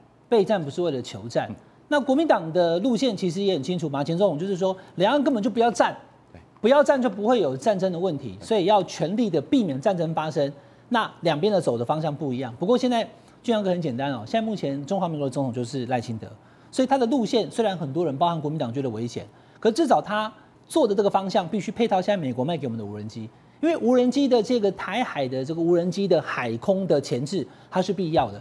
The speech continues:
Speaker 1: 因为赖清德总统讲了好几次，今天记者会又讲一次嘛，中华民国与中华人民共和国互不隶属啊。那也确实看起来中国大陆是很跳脚，说这个就是在搞台独，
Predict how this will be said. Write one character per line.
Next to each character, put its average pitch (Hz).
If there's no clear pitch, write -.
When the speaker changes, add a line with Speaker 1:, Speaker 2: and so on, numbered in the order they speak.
Speaker 1:
因 254
为 285
赖 294
清 277
德 208
总 208
统 196
讲 147
了 143
好 175
几 190
次， 202
今 190
天 247
记 262
者 196
会 214
又 226
讲 165
一 -
次 202
嘛， 143
中 302
华 269
民 262
国 233
与 -
中 240
华 240
人 226
民 214
共 208
和 202
国 240
互 240
不 214
隶 226
属 135
啊。 113
那 294
也 202
确 339
实 214
看 294
起 233
来 214
中 247
国 247
大 254
陆 240
是 226
很 156
跳 196
脚， 127
说 180
这 208
个 208
就 208
是 185
在 208
搞 113
台 123
独， 117